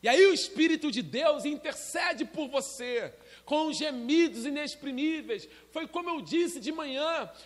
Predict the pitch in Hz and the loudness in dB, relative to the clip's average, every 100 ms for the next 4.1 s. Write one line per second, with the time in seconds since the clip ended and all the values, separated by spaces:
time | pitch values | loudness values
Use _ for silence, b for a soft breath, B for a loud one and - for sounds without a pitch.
0 | B 285 311 302 330 330 277 - 330 349 | B 0 0 0 -2 -2 -2 -6 -6 -2
1 | 294 254 220 262 339 302 175 226 143 B | -2 -2 0 4 4 4 0 -4 -6 B
2 | B 302 330 - 320 - - 247 359 262 | B 4 4 4 0 2 6 10 10 8
3 | 311 302 302 311 269 339 339 262 156 - | -2 0 0 0 4 6 6 2 -6 -12
4 | - | -20